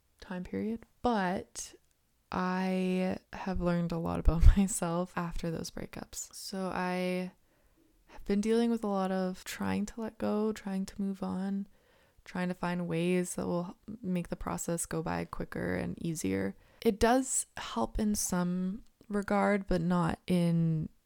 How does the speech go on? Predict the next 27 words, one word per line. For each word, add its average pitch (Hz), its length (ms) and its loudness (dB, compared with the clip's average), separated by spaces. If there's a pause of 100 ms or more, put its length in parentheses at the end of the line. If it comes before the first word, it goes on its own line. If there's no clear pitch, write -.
(100)
a - 60 -2
timely 170 560 -2
manner, 185 500 -4 (640)
if 180 160 -4
that - 160 -4
makes - 240 -6
sense. - 320 -8 (300)
I 202 80 2
think 220 200 8
it 220 140 4
eases 180 800 2 (440)
the 185 260 0 (340)
pain 175 440 2
of 175 160 -4
remembering, 175 800 -4 (480)
but 185 260 -4
it 175 160 -4 (320)
doesn't - 600 -4 (360)
shorten 175 520 -4
the 170 100 -2
time 165 600 -4 (460)
that 180 140 -6
it - 140 -8
takes - 280 -8
to - 160 -12
move 190 140 -10
on. 190 240 -8